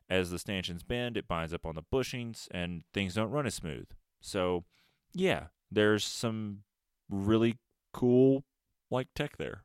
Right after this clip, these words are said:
Um, it's one of those things that I read it, and I was like, "You're right. It seems like all seat posts are about the same diameter,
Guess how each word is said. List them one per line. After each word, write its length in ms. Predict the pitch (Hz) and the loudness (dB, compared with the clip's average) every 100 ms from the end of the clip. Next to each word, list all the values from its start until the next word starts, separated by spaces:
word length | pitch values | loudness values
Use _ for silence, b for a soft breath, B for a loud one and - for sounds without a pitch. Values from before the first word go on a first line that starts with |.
| _ - | _ -4
Um, 400 | 101 101 104 101 _ _ _ _ - | -2 0 -2 -6 _ _ _ _ 2
it's 160 | 135 135 | 2 4
one 120 | 143 | 6
of 60 | |
those 160 | 135 123 | 6 4
things 180 | 139 117 | -2 0
that 100 | 110 | 2
I 40 | |
read 280 | 104 123 139 | 4 4 4
it, 100 | 104 | 2
and 60 | 107 | 0
I 40 | |
was 100 | 101 | 0
like, 140 | 107 131 | -2 -2
"You're 140 | 165 | -4
right. 320 | 208 240 123 | -2 0 0
It 240 | 87 - - | 0 -6 -10
seems 260 | 175 190 | -8 -4
like 180 | 190 - | -4 -4
all 240 | - 156 170 | -2 -2 -2
seat 260 | - 208 - | -4 -6 -4
posts 280 | 127 - | -6 -4
are 100 | 113 | -4
about 260 | 117 147 143 | -2 -2 -2
the 80 | 131 | -6
same 280 | 139 147 131 | -8 -6 -4
diameter, 500 | 127 175 107 76 | -2 -2 -2 -4